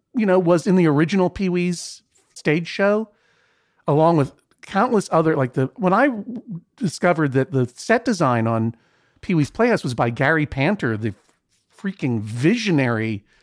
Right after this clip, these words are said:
cartoonist and visual artist, like, what,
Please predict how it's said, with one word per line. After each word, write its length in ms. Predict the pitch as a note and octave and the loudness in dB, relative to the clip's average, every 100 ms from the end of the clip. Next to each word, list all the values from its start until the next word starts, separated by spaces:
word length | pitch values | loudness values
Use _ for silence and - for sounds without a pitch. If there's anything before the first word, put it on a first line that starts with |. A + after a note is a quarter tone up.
| _ _ _ | _ _ _
cartoonist 540 | - C3 G3+ G3 - | -4 -2 2 0 2
and 140 | C#3 A2 | 0 0
visual 360 | C3+ C#3 A#2+ | 0 0 0
artist, 440 | - A3 A3 - C#3 | 0 0 0 -4 -10
like, 160 | A2+ - | -12 -4
what, 300 | A#3 - | -4 -4